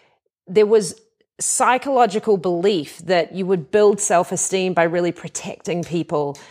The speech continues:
from the things that could go wrong. And I think the output of that was people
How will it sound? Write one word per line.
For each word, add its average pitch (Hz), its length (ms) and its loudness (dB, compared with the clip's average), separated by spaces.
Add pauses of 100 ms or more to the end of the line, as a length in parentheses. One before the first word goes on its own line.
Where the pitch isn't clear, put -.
(220)
from 165 400 0
the 165 100 -2
things 175 300 -2
that 170 100 -2
could 165 160 -8
go 147 460 -2
wrong. 190 420 2
And 180 160 0
I 180 80 0
think 247 360 0
the 196 140 -6 (120)
output 226 480 2
of 156 160 -2
that 143 340 0
was 170 180 -2
people 196 520 0